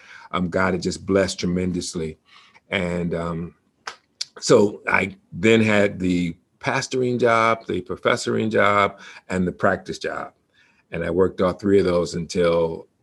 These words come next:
August tenth of two thousand and sixteen. I had an auto-,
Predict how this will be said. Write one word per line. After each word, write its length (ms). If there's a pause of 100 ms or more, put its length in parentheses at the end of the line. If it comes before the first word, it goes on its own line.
(380)
August 440
tenth 340
of 320 (1080)
two 160
thousand 420
and 140
sixteen. 560
I 80
had 220
an 80
auto-, 460